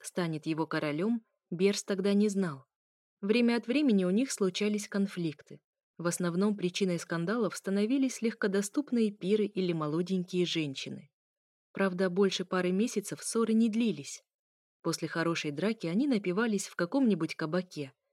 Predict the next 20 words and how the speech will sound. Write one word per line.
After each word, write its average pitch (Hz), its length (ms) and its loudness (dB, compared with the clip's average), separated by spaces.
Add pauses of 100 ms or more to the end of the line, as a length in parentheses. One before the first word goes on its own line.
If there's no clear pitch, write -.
(160)
и 160 80 -2
в 143 40 -8
знак 156 260 0
дружбы 165 380 0
делили 165 460 0
одну 165 260 -2
девицу 156 480 -4
на 180 100 -2
двоих. 170 540 -4 (840)
Берс 180 360 -2
про 160 160 -4
себя 170 260 -2
хмыкнул, 175 600 -4 (220)
вспомнив 185 500 -2
рыжеволосую 165 720 -2
официантку 180 800 -6 (240)
из - 160 -8
кабачка 151 600 -4
«Розовая 170 520 -2
Хрюша» 208 520 -4